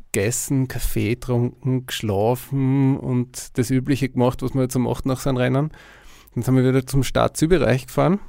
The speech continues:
und dann haben wir mit der Siegerehrung noch ewig warten müssen, bis die anderen gekommen sind.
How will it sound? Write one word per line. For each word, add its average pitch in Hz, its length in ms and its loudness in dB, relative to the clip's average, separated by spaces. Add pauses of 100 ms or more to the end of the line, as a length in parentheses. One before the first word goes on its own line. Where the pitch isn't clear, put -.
(580)
und 131 580 2 (600)
dann 123 140 2
haben 135 100 6
wir 135 40 4
mit 131 180 2
der 143 80 4
Siegerehrung 143 500 6
noch 131 100 4
ewig 135 300 2
warten 120 280 4
müssen, 143 180 2
bis 131 140 -4
die - 80 -2
anderen 127 240 2
gekommen 131 280 2
sind. 170 280 2